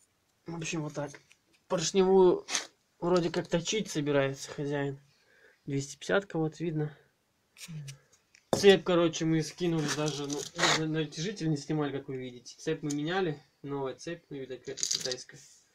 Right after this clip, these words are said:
Прямо так с распредвала скинули рукой и все. Видать, что-то тут уже не то. Пробег мотора неизвестный. Второй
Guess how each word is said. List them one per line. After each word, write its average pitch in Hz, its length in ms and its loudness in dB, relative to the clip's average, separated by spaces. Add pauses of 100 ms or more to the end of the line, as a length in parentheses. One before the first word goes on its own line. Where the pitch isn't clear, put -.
(380)
Прямо 151 260 2
так 139 180 -4
с - 160 -14
распредвала 135 500 -4
скинули 151 400 -4
рукой 127 380 -8
и - 20 -8
все. - 260 -10 (1300)
Видать, 143 320 -6
что-то 143 340 -8
тут - 220 -16
уже 131 200 -8
не 131 100 -8
то. 120 280 -10 (1300)
Пробег 147 420 -2
мотора 139 320 -4
неизвестный. 131 760 -6 (840)
Второй 139 500 -4